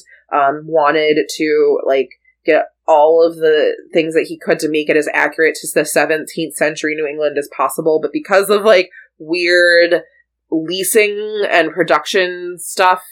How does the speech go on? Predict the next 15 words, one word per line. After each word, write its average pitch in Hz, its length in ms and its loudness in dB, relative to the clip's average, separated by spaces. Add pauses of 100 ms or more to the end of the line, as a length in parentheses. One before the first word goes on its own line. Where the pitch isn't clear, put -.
(140)
like, 151 280 2
and 151 200 -6
cost, 165 640 0 (240)
they 180 160 4
had 175 220 2
to 180 100 -2
actually 160 380 0
end 165 140 0
up 160 120 2
filming 160 380 0
it 147 80 -2
on, 139 340 -2
like, 151 200 0
in 156 120 -8
Canada. 135 720 -4